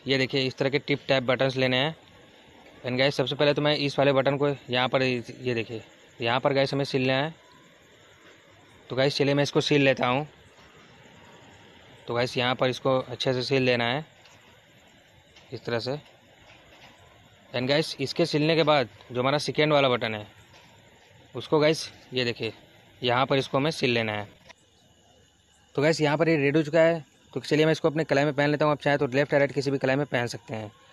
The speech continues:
And फिर हम इसे पीछे से इस तरह से बंद कर देंगे। इसके बाद guys, हमें अपना sanitizer लेना है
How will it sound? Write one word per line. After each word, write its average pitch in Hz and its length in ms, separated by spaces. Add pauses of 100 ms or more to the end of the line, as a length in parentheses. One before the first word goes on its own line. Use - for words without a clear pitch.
(160)
And 127 120
फिर 151 140
हम 147 80
इसे 143 140
पीछे 139 240
से 175 160
इस 147 100
तरह 131 120
से 180 200 (500)
बंद 117 260
कर 110 140
देंगे। 107 280 (920)
इसके 131 220
बाद 165 200
guys, 160 200
हमें 165 100
अपना 160 200
sanitizer 131 480
लेना 156 200
है 156 220